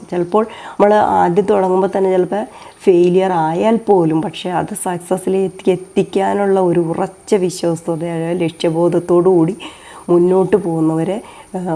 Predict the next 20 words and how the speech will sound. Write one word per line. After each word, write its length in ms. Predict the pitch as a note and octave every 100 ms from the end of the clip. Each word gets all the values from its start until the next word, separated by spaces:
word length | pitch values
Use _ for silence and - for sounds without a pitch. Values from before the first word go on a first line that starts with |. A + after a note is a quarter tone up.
| -
ഒ-, 40 | E3+ - -
ഏഹ്, 200 | F3+ F3+ E3+ E3 F#3
അവർക്ക് 320 | F3+ F3 G#3+ A3 F#3
എപ്പോഴും 400 | - E3+ E3+ F3+ F#3
ആത്മവിശ്വാസവും 760 | F3+ F#3+ G3+ G3 E3+ D#3 - F3
നിശ്ചയദാർഢ്യവും 840 | D#3 - E3+ E3 E3 E3+ - F3+ - -
എപ്പോഴും 340 | E3 E3+ E3 F#3+
കൂടുതലുള്ളവരായിരിക്കും. 840 | G3+ F#3 D#3+ D#3 D3+ D3+ D3+ D3 D3+ F#3+
ഇവരും 200 | F#3+ G#3
മറ്റുള്ളവരുടെ 580 | E3+ - E3+ D#3 D#3+ F3+ B3+ - - - -
സ്നേഹം 360 | F3 E3+ F#3 G3+ -
എളുപ്പത്തിൽ 460 | F3 E3+ F3 D#3 F3+ F3
നേടിയെടുക്കുന്നതായിട്ട് 920 | D#3 D3 D#3+ D#3 D3 C#3+ D3 D#3 B3+ D#4 - - -
കാണാറുണ്ട്. 600 | D#3+ C#3+ D3 D3 C#3+ - - - - - - _ -
അപ്പോൾ 220 | E3 F3+ F3+ - F#3+
ഇത്രയൊക്കെ 420 | - A3 A3 A#3+ A#3+
കാര്യങ്ങളേ 460 | G#3 F#3 F#3 F#3+ G3
ഉള്ളൂ. 200 | F3 E3+ F3
നമ്മളെപ്പോഴും 460 | D#3+ E3 F3 F3 F3
മറ്റുള്ളവരുടെ 440 | E3+ G#3 F3 E3+